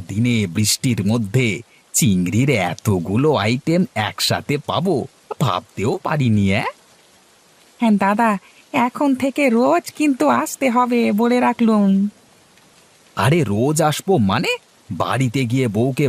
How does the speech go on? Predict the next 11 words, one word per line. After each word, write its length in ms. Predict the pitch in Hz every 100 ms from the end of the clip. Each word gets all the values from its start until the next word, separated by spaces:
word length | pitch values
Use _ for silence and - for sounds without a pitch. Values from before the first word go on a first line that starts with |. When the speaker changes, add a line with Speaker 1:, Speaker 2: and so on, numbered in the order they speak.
| -
Speaker 1:
বলবো 520 | 120 165 156 120 151
রান্না 400 | 120 95 139 139
করা 220 | 127 143
বন্ধ 360 | 120 95 131 151 127
করে 260 | 120 107
দিতে। 320 | 98 92 78 - _ _ -
এত 360 | 131 214 - 302 202 -
কম 200 | 95 117 151
টাকায় 460 | 110 98 110 147
এত 380 | 180 98 98 - 131 110
কিছু, 300 | 110 -